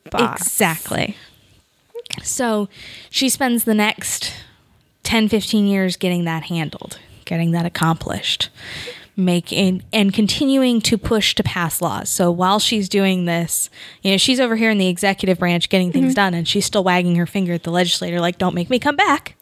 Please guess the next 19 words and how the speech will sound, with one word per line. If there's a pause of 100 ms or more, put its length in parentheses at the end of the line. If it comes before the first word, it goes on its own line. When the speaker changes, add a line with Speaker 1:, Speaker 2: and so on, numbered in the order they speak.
Speaker 1:
<laughs>
Speaker 2:
Don't
make
me
come
back." (520)
And
she
actually
helps. (100)
So (640)
the
first
reason
I, (300)
I (1300)
came
across
her